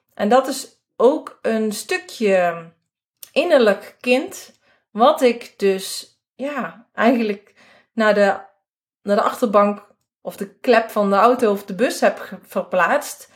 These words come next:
die ik dus niet hoorde. En dat is ook wel echt wat ik de afgelopen jaren, als we het dan hebben over deze les, is wel iets wat ik de afgelopen jaren steeds verder heb uitgediept, is dat innerlijk kind weer horen, dat verlangen,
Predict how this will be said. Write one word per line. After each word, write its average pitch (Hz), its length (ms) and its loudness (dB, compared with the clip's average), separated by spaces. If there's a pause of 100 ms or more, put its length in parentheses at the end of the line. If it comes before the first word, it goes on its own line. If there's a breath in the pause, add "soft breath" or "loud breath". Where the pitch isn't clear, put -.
(280 soft breath)
die 339 160 -4
ik 370 60 -12
dus 208 200 0
niet 196 180 -2
hoorde. 196 600 2
En 185 120 -10
dat 226 180 2
is 240 140 -6
ook 247 80 -10
wel 220 140 -4
echt - 300 -4
wat 233 140 0
ik 220 140 -2
de 202 60 2
afgelopen 247 540 -2
jaren, 214 400 4
als 208 100 0
we - 60 -14
het - 80 -20
dan 170 140 -6
hebben 170 260 -4
over 165 340 -8 (120)
deze 208 340 0
les, 196 340 0 (340 loud breath)
is - 80 -18
wel - 160 0
iets 208 160 -6
wat 190 140 -2
ik 180 120 -10 (200)
de - 100 -4
afgelopen 220 440 0
jaren 190 260 2
steeds 262 340 0
verder 208 320 0
heb 185 280 -6 (360 soft breath)
uitgediept, 214 720 0
is 180 240 -10
dat 160 200 -10
innerlijk 285 460 0
kind 247 320 2
weer 214 200 2
horen, 214 580 4
dat 170 180 -2
verlangen, 220 680 2